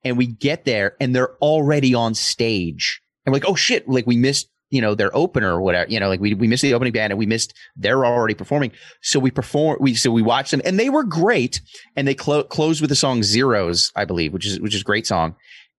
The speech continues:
And then they just got off stage and left. And we realized they must have opened with In the Meantime. And we never saw them do their big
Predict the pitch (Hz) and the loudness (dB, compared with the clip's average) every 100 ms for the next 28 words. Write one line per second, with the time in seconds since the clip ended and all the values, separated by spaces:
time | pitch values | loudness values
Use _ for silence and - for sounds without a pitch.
0 | _ _ _ 127 123 123 131 131 117 120 | _ _ _ -4 0 0 2 0 0 -2
1 | - - 117 117 110 - 117 113 104 101 | -2 -2 0 0 -2 -2 -2 -2 -2 0
2 | 113 98 - _ _ _ - 127 120 120 | 0 0 -8 _ _ _ -4 -2 -2 -2
3 | - 131 120 120 135 139 120 110 107 117 | 0 2 2 2 2 2 0 -2 -4 -2
4 | 123 131 147 160 - 151 123 127 - 131 | 0 4 4 2 0 0 0 -2 0 2
5 | 143 139 107 95 90 98 _ - 117 120 | 2 0 -2 -2 -6 -10 _ -10 -2 0
6 | 117 - 120 107 104 104 104 104 82 71 | -2 -4 -2 0 0 0 0 -2 -2 -4
7 | - _ _ _ _ _ - 117 110 107 | -8 _ _ _ _ _ -8 -4 -2 -2
8 | 98 85 _ _ - 123 120 113 113 120 | -4 -8 _ _ -2 2 2 2 2 2
9 | 110 117 - 107 101 98 101 95 92 87 | 2 0 0 0 -2 -4 -2 -2 -2 -2
10 | - 95 85 | -2 -2 -4